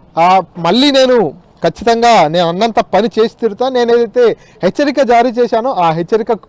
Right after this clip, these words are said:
కట్టుబడే ఉన్నాను. ఆ హెచ్చరికను పూర్తిగా కొంత వాయిదా వేస్తున్నాను తప్పిస్తే ఆ హెచ్చరికను విరమించుకోలేదు. ఈ నేపథ్యంలో పూర్తిగా అరవిందో కంపెనీ అనేది వివాదాస్పదంగా మారింది. రాబోయే రోజుల్లో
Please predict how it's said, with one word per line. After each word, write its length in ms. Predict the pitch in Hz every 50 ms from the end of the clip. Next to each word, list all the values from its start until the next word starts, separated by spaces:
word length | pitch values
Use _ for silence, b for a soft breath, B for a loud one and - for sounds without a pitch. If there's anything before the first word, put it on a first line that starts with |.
| _ -
కట్టుబడే 520 | 156 156 - - 233 196 226 226 226 233
ఉన్నాను. 520 | 233 220 208 202 208 202 196 220 311 339 b b b b b -
ఆ 40 | 151 160
హెచ్చరికను 680 | 170 175 - 226 208 226 - 240 226 214 220 202 147 b b b b b _ -
పూర్తిగా 520 | 190 220 208 - 240 233 233 196 156 - - - _ _ -
కొంత 240 | 175 202 214 -
వాయిదా 540 | 247 185 143 135 143 160 196 240 262 269 262
వేస్తున్నాను 500 | 254 247 240 - - 240 233 226 226 214
తప్పిస్తే 640 | 202 208 180 - 220 202 - - 311 214 226 311 b b b b b -
ఆ 40 | 151
హెచ్చరికను 560 | 170 185 - - 240 233 220 247 - 240 233
విరమించుకోలేదు. 880 | 202 139 127 139 160 196 214 247 247 - - - 233 214 208 208 247 269 - _ -
ఈ 40 | 165
నేపథ్యంలో 460 | 175 208 214 240 220 262 247 240 277
పూర్తిగా 460 | 254 - 226 240 247 233 277 262 262 254
అరవిందో 440 | 220 180 - 220 240 233 226 247
కంపెనీ 440 | 233 - - 247 277 294 - 262 254
అనేది 240 | 247 240 240 240 254
వివాదాస్పదంగా 800 | 190 185 180 214 220 226 233 220 - - 240 214 220 220 220 220
మారింది. 420 | 208 214 214 208 214 226 285 359 B B B B B -
రాబోయే 280 | 160 170 180 208 208 202
రోజుల్లో 440 | 202 202 202 214 214 220 190 151